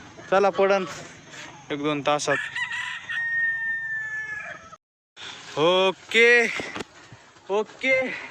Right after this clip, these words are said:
मी म्हणलं पाणी कमी आहे ना, आलं पाणी. थोडं कमी आहे बरं का, कमी जास्त होत आहे उन्हामुळं. इथं ऊन पडलंय, पण खाली इतकं ऊन नाही पडलेलं.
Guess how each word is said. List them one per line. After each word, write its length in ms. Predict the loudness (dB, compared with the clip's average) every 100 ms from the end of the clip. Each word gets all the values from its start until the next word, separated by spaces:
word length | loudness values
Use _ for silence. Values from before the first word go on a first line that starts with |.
| -18 -20 -20 -20 -20 -20 -18 -4
मी 120 | -2
म्हणलं 280 | 0 0 0
पाणी 320 | 0 0 2
कमी 240 | 2 2
आहे 160 | 2 4
ना, 160 | 4 4 2 -8 -16 -16 -18 -18 -16 -8 2
आलं 180 | 4
पाणी. 340 | 4 4 2 -2 -6 -6
थोडं 180 | 0 0
कमी 260 | 2 2 2
आहे 60 |
बरं 160 | 2 0
का, 140 | 2 0 -4 -14 -16 -18 -18 -4
कमी 140 | 0
जास्त 280 | 2 2 2
होत 160 | 0 2
आहे 100 | 2
उन्हामुळं. 480 | 2 0 0 0 0 -2 -14 -16 -18 -4 2
इथं 180 | 6
ऊन 200 | 6 4
पडलंय, 400 | 6 6 8 4 4 -4
पण 140 | -4
खाली 220 | 0 0 0
इतकं 200 | 0 0
ऊन 140 | 0
नाही 140 | -4 -2
पडलेलं. 440 | -2 0 0 0